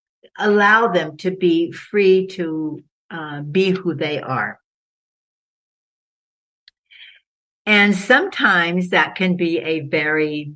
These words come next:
challenging, um, distinction there. Many years ago, I heard Yanni, who is an amazing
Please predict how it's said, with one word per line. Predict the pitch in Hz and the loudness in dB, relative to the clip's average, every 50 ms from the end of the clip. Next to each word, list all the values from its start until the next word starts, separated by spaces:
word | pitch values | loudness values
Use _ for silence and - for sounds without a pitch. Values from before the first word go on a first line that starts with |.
| 180 - | -18 -18
challenging, | _ - - - 175 151 151 156 156 151 151 143 131 151 143 139 139 139 135 135 139 143 143 143 - _ | _ -12 -4 -2 0 0 0 -2 -6 -8 -8 -8 -6 -6 -6 -6 -6 -6 -6 -6 -8 -8 -10 -12 -14 _
um, | - 160 143 139 139 139 135 131 131 131 135 135 | -12 -8 -8 -6 -6 -6 -6 -6 -6 -6 -6 -6
distinction | 135 160 147 - - - 180 - 151 139 - - 139 127 127 | -8 -8 -8 -8 -2 0 0 0 0 -6 -8 -8 -8 -6 -6
there. | 127 117 107 98 - - _ _ _ _ _ - - - _ _ _ _ _ _ _ _ _ _ _ _ _ _ _ _ _ _ _ | -6 -8 -8 -10 -12 -14 _ _ _ _ _ -20 -20 -20 _ _ _ _ _ _ _ _ _ _ _ _ _ _ _ _ _ _ _
Many | - 214 208 208 226 240 240 247 233 | 0 2 4 6 6 6 4 4 2
years | 214 202 202 196 190 185 180 180 185 | 2 4 4 4 4 4 4 2 -2
ago, | 170 147 135 156 147 147 143 143 | -4 -2 -2 0 0 2 0 0
I | 135 139 147 151 160 165 160 - | 0 0 0 0 0 -2 -4 -4
heard | 165 170 170 160 151 | -2 0 0 0 -2
Yanni, | 147 147 147 147 143 147 156 156 143 135 127 127 127 135 | -2 -2 -2 -2 -2 -2 -2 -2 -2 -4 -4 -4 -4 -4
who | 143 143 147 151 143 139 | -6 -6 -6 -6 -6 -4
is | 120 135 139 131 135 | -4 -4 -6 -6 -6
an | 139 123 135 135 | -6 -6 -4 -4
amazing | 135 135 139 143 147 143 147 151 151 147 135 - 151 143 139 135 135 131 127 127 127 131 | -2 -2 -2 -2 -4 -4 -4 -4 -6 -8 -8 -10 -8 -8 -6 -4 -4 -4 -4 -4 -6 -10